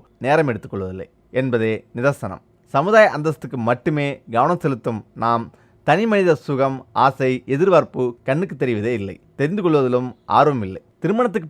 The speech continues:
பின் ஒரு பெண் தனது கணவனை வெறுத்து ஒதுக்கக்கூடிய சில காரணங்கள் இதுதான். ஒண்ணு, தன்னைத் தவிர வேறு பெண், பெண்களிடம் தொடர்பு கொண்ட கணவனை விரும்புவதில்லை. இரண்டு, ஆண்மை குறைவுள்ள கணவனை.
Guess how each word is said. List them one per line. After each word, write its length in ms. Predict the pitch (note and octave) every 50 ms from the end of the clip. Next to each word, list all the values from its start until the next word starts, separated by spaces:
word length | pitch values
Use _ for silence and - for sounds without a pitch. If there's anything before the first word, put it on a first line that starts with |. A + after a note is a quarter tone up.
| -
பின் 160 | E3+ D#3 D#3 D3+
ஒரு 220 | - C#3 C#3 C3 A#2 G2+
பெண் 240 | - C#3+ C#3 C#3 C#3+ C3+
தனது 260 | - C#3+ C#3+ C3+ B2+
கணவனை 320 | - C3 C#3+ E3 E3+ D#3+ C3+ G#2+ A#2
வெறுத்து 260 | C3+ F3+ F3 - G3
ஒதுக்கக்கூடிய 640 | D#3+ C#3 C3 A#2 A2+ - A#2 A2+ A2+ A2+ A2+ G#2 -
சில 200 | - - C#3 B2
காரணங்கள் 500 | - - B2 C3+ C#3 C#3 C3 A#2+ A2+ - -
இதுதான். 360 | G#2+ G#2 G2 F#2+ F#2 - - _ _ _ _ -
ஒண்ணு, 280 | B2+ C#3+ D3 C#3 B2 - _ _ _ _
தன்னைத் 340 | - C3 C#3 F3+ A3+ A#3+ F3+
தவிர 400 | F#3+ F3 D#3+ D3 C#3+ C#3+ C#3 -
வேறு 260 | - C3 C#3 C3+ C3 G#2+
பெண், 360 | - C#3 C#3 C#3 C#3+ C3 - _
பெண்களிடம் 520 | - C3+ C3+ E3 D#3+ E3 D3+ C#3 C3+ C3+ C3
தொடர்பு 280 | - B2 C3 D#3 D#3
கொண்ட 400 | D#3+ D3+ C3+ B2+ A#2 A2 G2 - _
கணவனை 560 | - A#2 C3 C#3+ C#3+ C#3 B2+ A#2 A2 G#2+ - _ _ _
விரும்புவதில்லை. 480 | B2 A#2+ A2 G2+ G2 F#2 F2+ F2+ - - - _ _ _ _ _ _ _ -
இரண்டு, 420 | D3+ - C#3+ C3+ A#2+ G#2+ - - _ -
ஆண்மை 320 | A2 C3+ E3+ G3+ G#3+ G#3
குறைவுள்ள 360 | - F3+ D#3+ D3+ C#3 C#3 C3+
கணவனை. 400 | - A#2+ G#2+ G2+ G2 F#2 F#2 F2+